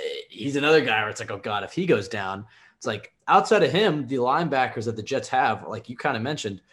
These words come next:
briefly, is that there are a lot of, a lot of young guys and a lot of guys who are converted safeties or those smaller will linebackers, pass coverage. And I get the vision for what the Jets are trying to do. Like,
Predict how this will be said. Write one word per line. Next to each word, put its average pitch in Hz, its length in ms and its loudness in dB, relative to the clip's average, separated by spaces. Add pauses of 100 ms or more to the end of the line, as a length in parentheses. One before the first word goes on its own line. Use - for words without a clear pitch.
(1040)
briefly, 113 680 -2
is 101 140 -12
that 117 200 -4 (280)
there 139 100 -4
are 139 40 0
a 147 40 -2
lot 208 160 4
of, 180 80 2
a - 500 -18
lot 202 160 6
of 214 80 4
young 208 200 4
guys 233 300 6
and 165 60 0
a 139 40 -2
lot 175 200 2
of 185 80 0
guys 185 300 4
who 170 100 0
are 151 60 2
converted 139 500 2
safeties 165 640 2
or 135 60 -2
those 113 240 -2
smaller 139 580 0
will 135 480 0
linebackers, 139 800 -4
pass 135 300 -2
coverage. 131 400 -2
And 131 160 -6
I 196 160 6
get - 480 2
the 135 60 0
vision 120 380 2
for 113 120 -6
what 110 160 -4
the - 40 -20
Jets 104 240 -6
are - 40 -20
trying 95 260 -8
to - 0 -
do. 80 140 -16
Like, 117 160 -8